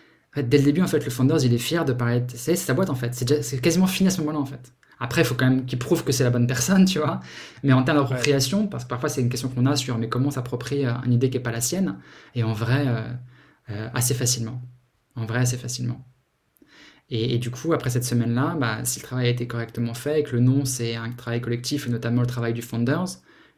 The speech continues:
Speaker 1: il se sent hyper aligné avec le nom, avec la vision, avec, euh, avec l'image de, de, de la boîte.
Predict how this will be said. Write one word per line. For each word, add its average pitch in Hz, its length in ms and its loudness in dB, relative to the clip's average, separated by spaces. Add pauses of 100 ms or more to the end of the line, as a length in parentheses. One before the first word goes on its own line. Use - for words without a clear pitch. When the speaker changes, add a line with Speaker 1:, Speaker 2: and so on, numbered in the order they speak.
Speaker 1:
il 127 60 -4
se 120 140 -2
sent 139 140 2 (100)
hyper 151 280 2
aligné 135 360 6
avec 120 180 2
le 117 80 -2
nom, 127 380 4
avec 117 220 0
la 120 60 4
vision, 131 480 2 (360)
avec, 120 260 -2
euh, 117 240 0
avec 120 240 -4
l'image 127 340 4
de, 117 200 0
de, 117 180 -4
de 113 140 -4
la 113 120 -2
boîte. 139 320 -4